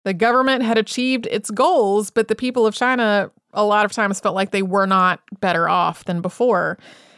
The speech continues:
And this led to the first of many attempts at wide-scale reforms that Chairman Mao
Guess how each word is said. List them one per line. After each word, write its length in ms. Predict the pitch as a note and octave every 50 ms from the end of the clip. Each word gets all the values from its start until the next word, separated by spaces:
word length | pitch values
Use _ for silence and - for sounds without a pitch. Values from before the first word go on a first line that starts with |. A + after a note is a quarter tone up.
| _ _
And 280 | - G#3 G#3 G#3+ G#3 G3+
this 400 | C4+ D#4+ F#4 G#4 - - - G#3
led 400 | G3+ G3+ F#3+ F#3+ F#3 F3+ F3+ F#3
to 160 | - - G#3
the 140 | G3 G3 G3
first 500 | - - - A3 G#3 G#3 G3+ - - - -
of 240 | - B3 C4 A#3 A3
many 680 | A3 G3+ G3+ G3+ G#3 A3 A#3 B3 A#3+ A3+ G#3+ G#3 G3 -
attempts 600 | A#2+ E3 - - F#3+ E3 D#3 D3 - - - - -
at 160 | F#3 F3+ F#3
wide-scale 960 | F#3 F#3 F3+ F#3+ G#3 G#3 G#3+ A#3+ B3+ C4 C#4 A#3 A3+ - - A#3 G#3 G3 F#3+
reforms 720 | E3+ F3+ F#3+ F#3+ - - F3+ F3 E3 D#3+ D#3+ D#3+ F3 -
that 160 | - E3+ D3+
Chairman 360 | - - F#3+ F#3 F#3+ G3 F#3+ F#3
Mao 220 | F3+ E3+ E3+ F3